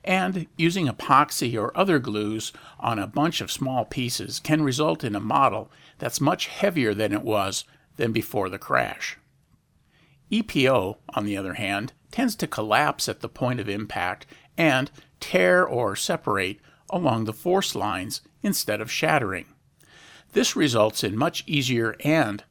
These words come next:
better repair options. The first step in any E P O repair is the hot water treatment.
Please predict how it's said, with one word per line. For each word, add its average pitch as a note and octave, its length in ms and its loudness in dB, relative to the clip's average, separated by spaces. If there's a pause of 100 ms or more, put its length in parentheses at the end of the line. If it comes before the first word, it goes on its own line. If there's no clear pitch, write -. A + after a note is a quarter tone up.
(140)
better A#2 320 2
repair G2 460 -2
options. - 640 -4 (680)
The - 80 0
first - 260 0
step - 260 4
in A2+ 100 0
any G#2 180 0
E C3+ 220 -6
P B2 220 0
O A2+ 80 4
repair G2 560 -2 (260)
is G3 200 0
the D3+ 80 2
hot - 340 2
water G2+ 260 2
treatment. F#2 480 -10